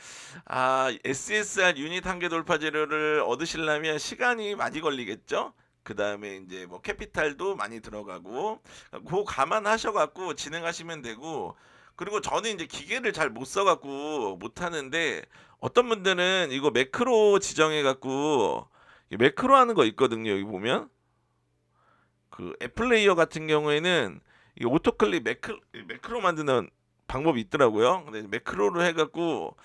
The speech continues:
작업을 하시는 분도 있으시다고 그때 댓글에 남겨주셨어요. 근데 저는 거기까지는 못하고 그냥 원리, 예, 원리 정도만 여러분들한테 알려드리는 거예요.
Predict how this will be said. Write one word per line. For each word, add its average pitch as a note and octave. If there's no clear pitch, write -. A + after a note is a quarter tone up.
작업을 E3+
하시는 G#3+
분도 D#3+
있으시다고 B2
그때 A#2
댓글에 B2+
남겨주셨어요. A#2+
근데 G#2+
저는 B2+
거기까지는 F3
못하고 A#2
그냥 C3
원리, D3
예, G2+
원리 B2
정도만 C#3
여러분들한테 A#2
알려드리는 A2
거예요. C#2+